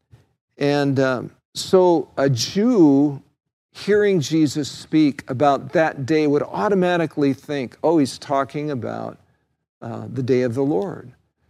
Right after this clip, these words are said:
the end of the age." He's talking about a significant day, um, or time period that God is going to intervene in the affairs of men.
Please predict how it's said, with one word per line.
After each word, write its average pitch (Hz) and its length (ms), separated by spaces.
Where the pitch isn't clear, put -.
the 127 180
end 151 140
of 147 140
the 156 160
age." - 680
He's 110 180
talking 151 540
about 120 420
a - 60
significant 139 1000
day, 113 560
um, 113 500
or 131 280
time 135 460
period 117 460
that - 180
God 127 260
is 123 140
going 120 320
to - 180
intervene 127 720
in 117 140
the 113 100
affairs 117 480
of 110 160
men. 113 360